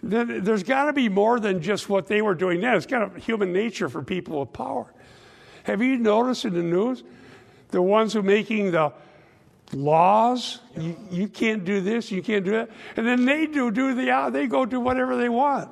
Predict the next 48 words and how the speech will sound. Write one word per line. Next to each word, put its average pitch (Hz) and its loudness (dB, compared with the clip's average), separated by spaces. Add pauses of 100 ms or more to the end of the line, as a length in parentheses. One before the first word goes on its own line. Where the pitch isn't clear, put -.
That's - -18
right. 143 -14 (680)
Well, 220 2
I 254 6
can 294 2
do 254 2
whatever 202 6
I 202 6
want 214 2
'cause 170 0
I'm 233 4
the 202 4
lawgiver. 170 4 (180)
That's - -18
right. - -14 (800)
I'm 208 2
not 208 2
even 180 2
gonna 175 0
exercise 180 -2
my 180 -2
little 196 -2
finger. 226 -6 (640)
But 190 0 (240)
what 214 2
we 285 0
need 240 0
to 196 -4
be 202 0
careful, 196 0
we 233 2
don't 233 2
become 156 -2
like 127 -2
that. 127 -4 (580)
I 160 4
don't 220 2
say 196 2
that 175 2
just 170 -6
to 170 -8
make 160 -2
us 135 -4
more 151 -2
angry 135 -2
we 127 -4
already 127 -4
are. 151 -4